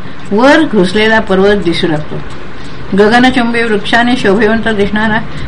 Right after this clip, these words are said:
प्रचंड वनसमुदाय ज्या ठिकाणी असतो, त्या ठिकाणी काही दिवसांनी सपाट जमीन किंवा एखादी विहीर दिसू लागते. ज्याच्या अंगावर उंची वस्त्रे असतात किंवा अत्तरादी सुगंधी द्रव्यांनी ज्याचे अंग सुशोभित झालेले असते,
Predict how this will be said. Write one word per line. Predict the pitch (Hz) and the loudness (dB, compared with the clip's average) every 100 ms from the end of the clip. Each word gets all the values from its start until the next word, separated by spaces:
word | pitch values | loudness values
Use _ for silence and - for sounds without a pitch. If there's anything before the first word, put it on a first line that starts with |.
| - | -4
प्रचंड | - 247 320 330 | -2 2 2 4
वनसमुदाय | 320 226 214 - 226 214 196 175 175 - - | 2 2 2 0 0 2 2 2 -2 -6 -2
ज्या | 226 302 | 2 2
ठिकाणी | 302 269 202 170 | 2 0 2 2
असतो, | 180 180 165 - - - | -2 -4 -6 -8 -8 0
त्या | 240 | 2
ठिकाणी | 262 202 202 190 | 4 2 2 2
काही | 185 196 214 | 2 0 0
दिवसांनी | 220 180 180 170 180 | 2 2 2 0 0
सपाट | 185 185 220 226 | 0 2 2 2
जमीन | 180 170 190 160 - - - | 0 0 0 0 -4 -8 -6
किंवा | - 220 233 | -2 2 2
एखादी | 196 196 202 214 175 | 2 0 2 4 4
विहीर | 170 185 269 226 | 4 4 4 2
दिसू | 165 - | -2 -2
लागते. | 151 156 - 156 - - - - - - - | -4 -4 -6 -8 -8 -8 -8 -8 -8 -8 0
ज्याच्या | 247 262 359 | 4 4 4
अंगावर | 339 240 247 269 | 4 4 4 2
उंची | - 214 208 285 | 2 0 2 2
वस्त्रे | 202 185 208 | 2 0 0
असतात | 220 208 - 165 151 - - | 0 0 0 -2 -2 -8 -6
किंवा | 247 277 277 180 - - - | 2 4 4 2 -4 -4 0
अत्तरादी | 208 - 302 294 277 277 | 0 2 4 4 4 2
सुगंधी | 247 220 262 277 | 0 2 2 4
द्रव्यांनी | 247 196 180 208 226 220 | 2 2 4 2 2 2
ज्याचे | 202 190 226 | 0 2 0
अंग | 214 196 | 0 0
सुशोभित | 196 180 196 208 254 | 0 -2 0 0 0
झालेले | 247 185 180 175 | 0 0 0 -2
असते, | 160 180 | -4 -4